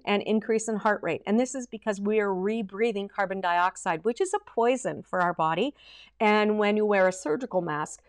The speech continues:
we are taking back in a certain amount of carbon dioxide. And surgical masks probably are, and, and I'll show you at the end,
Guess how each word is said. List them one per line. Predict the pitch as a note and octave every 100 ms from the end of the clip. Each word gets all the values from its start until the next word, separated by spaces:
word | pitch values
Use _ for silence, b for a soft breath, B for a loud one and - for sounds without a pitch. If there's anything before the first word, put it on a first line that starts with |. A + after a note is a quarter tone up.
| b
we | G#3+ A3
are | G#3 F#3 - _ -
taking | A#3 A#3+ C4+ A#3+
back | A#3 G#3 G#3 -
in | A#3+ A#3 F3+ F3+
a | -
certain | - G3 -
amount | F#3 F#3 E3+
of | F3
carbon | - F3 E3+
dioxide. | E3 D#3 E3 - - - - B B B
And | A#3 A3+ A#3 A#3+
surgical | A3+ F4 F#4 G4+ D#4+
masks | G#3 F3+ G#3 - - - _ _ _ _ -
probably | - B3+ G#4+ C4 E3 -
are, | F#3 G3 -
and, | F#3+ G3+
and | A#3+
I'll | C4+
show | C4+ D4
you | A3+
at | F#3+ -
the | G#3
end, | E3